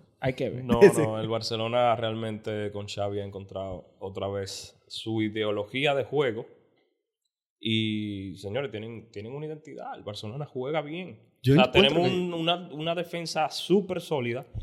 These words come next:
Speaker 3: Por cierto,
Speaker 2: Top
Speaker 3: se
Speaker 2: tres entre las mejores defensas del mundo. Fue
Speaker 3: Parece
Speaker 2: la, es la defensa menos goleada de las cinco grandes ligas.
Speaker 3: Sí, sí, sí.
Speaker 2: Tenemos un medio campo que ahora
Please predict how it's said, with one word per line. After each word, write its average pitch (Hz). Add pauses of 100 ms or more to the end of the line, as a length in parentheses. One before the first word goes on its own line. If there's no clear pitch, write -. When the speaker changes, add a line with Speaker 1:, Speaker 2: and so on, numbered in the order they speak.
(160)
Speaker 3:
Por 127
cierto, 143 (140)
Speaker 2:
Top 147
Speaker 3:
se 123
Speaker 2:
tres 175
entre 139
las 123
mejores 123
defensas 147
del 143
mundo. 147 (460)
Fue 110
Speaker 3:
Parece 120
Speaker 2:
la, -
es 139
la 143
defensa 143
menos 143
goleada 143
de 123
las 113
cinco 151
grandes 147
ligas. 127
Speaker 3:
Sí, 104
sí, -
sí. 101
Speaker 2:
Tenemos 113
un 135
medio 143
campo 147
que 127
ahora 123